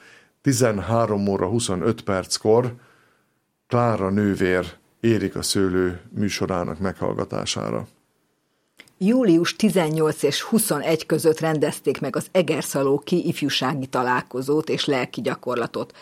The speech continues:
Speaker 2: Az ehhez kapcsolódó műsoraink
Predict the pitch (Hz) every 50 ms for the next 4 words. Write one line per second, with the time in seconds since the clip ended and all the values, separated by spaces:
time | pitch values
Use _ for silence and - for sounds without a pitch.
0 | - - - - _ _ _ - 147 - - - 233 254 240 - - - - -
1 | 180 170 - - - - 151 147 139 143 143 151 143 147 156 165 151 - - 143
2 | 143 139 139 147 160 175 214 226